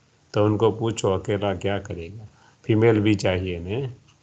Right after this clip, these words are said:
परंतु ऐसी कोई बात है नहीं। बाप कहते, "मैं adopt करता हूँ", मतलब ये कोई श्री कृष्ण स-, पीपल के पत्ते पर नहीं। तो पीपल का पत्ता क्यों दिखाते हैं?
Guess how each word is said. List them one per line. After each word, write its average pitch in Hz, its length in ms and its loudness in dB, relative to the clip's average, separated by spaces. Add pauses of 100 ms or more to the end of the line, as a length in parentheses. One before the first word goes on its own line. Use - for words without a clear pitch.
(300)
परंतु 113 340 2
ऐसी 101 520 0
कोई 98 340 -4
बात 90 400 -8
है 90 200 -10
नहीं। 98 480 -6 (840)
बाप 104 280 4
कहते, 98 480 -2
"मैं 92 240 -6
adopt 92 480 -10
करता 87 300 -16
हूँ", 95 200 -12
मतलब 110 440 0 (360)
ये 107 120 6
कोई 101 220 0
श्री 101 260 -4
कृष्ण 98 500 -4
स-, - 180 -8
पीपल 107 500 -2
के 98 200 -2
पत्ते 98 460 -4
पर 92 200 -6
नहीं। 98 280 -2
तो 95 80 -4
पीपल 113 400 0
का 110 160 2
पत्ता 101 420 -4
क्यों 113 360 -4
दिखाते 90 480 -10
हैं? - 400 -16